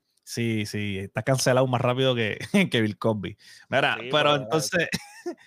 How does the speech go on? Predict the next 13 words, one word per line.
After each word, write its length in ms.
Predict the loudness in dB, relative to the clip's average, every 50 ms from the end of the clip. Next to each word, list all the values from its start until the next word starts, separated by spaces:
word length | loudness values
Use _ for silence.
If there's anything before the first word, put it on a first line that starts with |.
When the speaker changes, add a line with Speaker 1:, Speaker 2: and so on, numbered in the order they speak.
| -20 _ _ _ -6
Speaker 1:
entonces 500 | -6 -6 -2 -2 -2 0 2 0 0 2
yo 200 | 2 2 2 2
creo 20 |
que, 240 | 2 0 0 0 -4
eh, 40 | -6
tienes 220 | -4 -4 -2 2
razón, 440 | 2 2 2 4 2 2 2 0 -2 -4
eh, 220 | -2 -2 -2 -4 -6 _
estoy 220 | -10 -10 -10 -10 -8
completamente 480 | -6 -4 -2 0 0 0 -2 -2 -4 -4
de 100 | -4 -2
acuerdo 200 | -2 -2 -2 -2
contigo. 460 | -4 -6 -6 -6 -6 -4 -4 -6